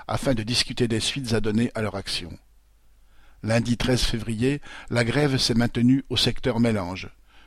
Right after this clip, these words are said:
Le directeur a accepté de recevoir des représentants des grévistes qui ont réaffirmé leur détermination à obtenir la rectification des salaires, ceux du mélange comme ceux des autres secteurs. Les travailleurs de Sofartex continuent à se battre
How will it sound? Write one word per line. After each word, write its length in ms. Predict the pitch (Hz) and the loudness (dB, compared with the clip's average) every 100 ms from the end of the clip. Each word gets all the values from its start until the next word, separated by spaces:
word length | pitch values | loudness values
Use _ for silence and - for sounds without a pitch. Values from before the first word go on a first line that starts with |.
| - | -12
Le 80 | 101 | -6
directeur 520 | 117 123 117 160 156 | -2 -2 -2 0 0
a 160 | 104 87 | -2 -2
accepté 440 | 120 - 120 143 | -2 0 0 0
de 60 | 120 | 0
recevoir 540 | 117 127 131 131 135 | 0 0 0 2 0
des 80 | 113 | 0
représentants 540 | 104 110 120 120 120 | -2 -2 -2 0 0
des 100 | 110 | 0
grévistes 480 | 101 101 110 131 - 135 - - | 0 -2 -2 -4 -6 -10 -14 -16
qui 160 | - 135 | -4 0
ont 60 | 120 | 2
réaffirmé 540 | 131 123 143 135 139 | 2 0 0 2 4
leur 120 | 117 | 4
détermination 880 | 107 123 120 123 120 110 - 123 123 - - | 2 0 2 4 2 2 -2 -4 -4 -8 -10
à 160 | - 113 | -6 -4
obtenir 500 | 131 131 123 131 127 | -4 0 6 6 6
la 100 | 104 | 2
rectification 760 | 123 - 139 - - 123 131 | 0 -2 -4 -2 0 0 0
des 80 | 113 | 0
salaires, 500 | 104 104 107 110 120 120 - - | 0 0 -2 -2 -6 -10 -18 -18
ceux 240 | - - 147 | -6 0 2
du 140 | 127 | 4
mélange 440 | 120 113 117 123 120 - - | 4 2 0 -4 -6 -12 -2
comme 160 | 135 | 0
ceux 180 | 127 131 | 2 2
des 160 | 117 113 | 2 0
autres 200 | 110 107 | -2 -4
secteurs. 580 | 107 - 92 85 85 - _ _ _ - - - _ _ - - - - | -4 -6 -8 -8 -10 -14 _ _ _ -20 -20 -20 _ _ -20 -20 -16 -8
Les 80 | 110 | -4
travailleurs 440 | 135 131 139 135 | 0 2 2 2
de 80 | 117 | 0
Sofartex 720 | - 117 107 - 123 - - - - - | -2 -2 -4 -2 -2 -2 -6 -6 -12 -4
continuent 400 | 135 143 147 139 | -2 2 2 4
à 80 | |
se 140 | 117 120 | 2 2
battre 420 | 110 131 - 139 | 0 0 -2 -8